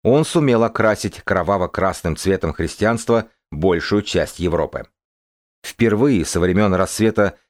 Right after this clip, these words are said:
классической Римской империи Карл Великий сумел объединить значительную часть Западной Европы под своим правлением. Под его правительским, но жестоким руководством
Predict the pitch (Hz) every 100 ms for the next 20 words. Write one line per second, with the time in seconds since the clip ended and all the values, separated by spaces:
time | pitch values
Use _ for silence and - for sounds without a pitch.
0 | - 104 92 - 123 113 - 95 107 -
1 | 90 80 131 131 90 67 _ _ _ -
2 | 113 87 73 78 120 120 127 113 _ -
3 | - 156 117 95 85 92 95 98 - 82
4 | 90 - 98 80 78 76 98 - 85 85
5 | 87 78 76 73 101 113 117 - _ -
6 | 143 - 139 98 85 92 92 80 71 60
7 | _ _ _ _ _ _ _ _ - 208
8 | 240 156 165 147 131 151 - 90 - 82
9 | 85 85 98 - 127 - 123 113 120 131
10 | 139 - 87